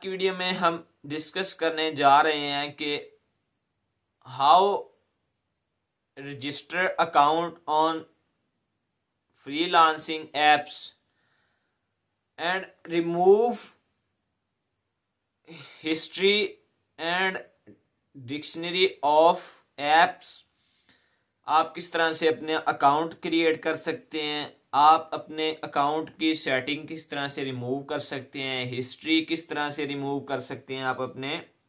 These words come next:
मोबाइल से, आप अपनी ऐप्स से किस तरह से डेटा की हिस्ट्री रिमूव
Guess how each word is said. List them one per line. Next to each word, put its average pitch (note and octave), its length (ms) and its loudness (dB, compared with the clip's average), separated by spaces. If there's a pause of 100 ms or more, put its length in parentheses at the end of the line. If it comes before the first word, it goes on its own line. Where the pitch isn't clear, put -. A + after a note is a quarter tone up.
(960)
मोबाइल D3+ 560 6
से, E3+ 380 0
आप E3 340 8
अपनी D#3 340 -6 (120)
ऐप्स C#3+ 500 2
से E3 160 -2
किस E3 220 -8
तरह D3+ 220 2
से D#3 180 0
डेटा C#3 380 2
की D3+ 200 -4
हिस्ट्री D3+ 460 -8
रिमूव C#3+ 420 -6